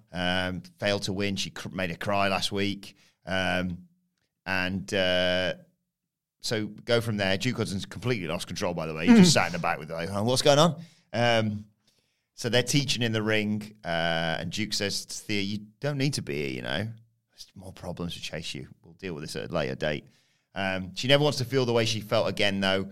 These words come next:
Speaker 2: and she demands to get in the ring. And Duke's like, "All right, get in there." Uh, she gets mocked more by Drew and, and, uh, and Charlie, who tell her not to cry this time,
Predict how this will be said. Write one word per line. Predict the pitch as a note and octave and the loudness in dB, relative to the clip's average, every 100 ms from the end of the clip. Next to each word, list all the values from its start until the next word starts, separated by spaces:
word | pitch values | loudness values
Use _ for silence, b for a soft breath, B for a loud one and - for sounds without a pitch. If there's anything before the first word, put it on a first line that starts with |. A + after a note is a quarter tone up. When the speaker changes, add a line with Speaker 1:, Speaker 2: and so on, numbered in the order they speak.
| B B | B B
Speaker 2:
and | F2+ E2+ | -10 -6
she | |
demands | F2+ B2 C3 D3+ D3+ | -2 2 4 4 2
to | C3+ | 0
get | B2 G2+ | 2 2
in | G#2 | 0
the | G2 | -2
ring. | F#2+ F#2+ F#2+ F#2+ - b b | -2 -2 -6 -10 -14 b b
And | E2 | -12
Duke's | G#2+ G2 G2 | -8 -4 -2
like, | F#2+ | 0
"All | D3 | 4
right, | A#2+ D3 | 4 4
get | D#3 C#3 | 2 0
in | A2 | 0
there." | F#2+ F2 b b b - | -2 -4 b b b -6
Uh, | F#2 F2 | -2 -2
she | G2 | -2
gets | A#2+ D#2+ | -2 0
mocked | B2 B2+ - B2 | 0 0 0 0
more | B2 B2 | 2 2
by | G2+ G#2+ G2+ F#2 - | 4 2 2 0 -10
Drew | - A2+ G#2+ | -10 -4 -2
and, | G#2 F#2+ - | -2 -4 -6
and, | E2+ F2 E2+ F#2 | -8 -8 -8 -4
uh, | F2+ F2+ F2+ E2 - | -2 0 -2 -2 -6
and | F2 F2+ | -8 -6
Charlie, | - G#2 F#2+ F#2 G2 G2+ b b b b | -2 0 2 2 -2 -6 b b b b
who | F2 | -6
tell | A2+ G#2+ | 0 2
her | G#2+ | 2
not | A2+ | -2
to | - | -6
cry | - A2 G2 | -2 0 0
this | F#2 - | -2 -6
time, | F2+ E2+ F2+ | -4 -4 -4